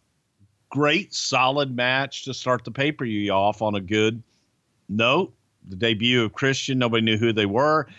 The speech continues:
I, I wasn't crazy about the roll-up at the end. Just, it was kind of a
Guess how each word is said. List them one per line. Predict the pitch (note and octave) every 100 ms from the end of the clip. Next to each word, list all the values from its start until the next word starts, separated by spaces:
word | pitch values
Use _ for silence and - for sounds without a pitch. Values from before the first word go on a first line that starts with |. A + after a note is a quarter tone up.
| - - - -
I, | C#3+
I | C#3
wasn't | C#3 D#3+ E3+ D#3 -
crazy | E3+ F#3 F#3 F3+
about | F3 F3 F3
the |
roll-up | D3 F3 F#3+ G3+ G3
at | G3+
the | G#3 G3+
end. | A3+ C4 D4 D4 _ _ _ _ _ _
Just, | E3 D3+ - -
it | C3+
was | C#3 C#3+ -
kind | - D#3 D3+
of | C#3
a | C3+ B2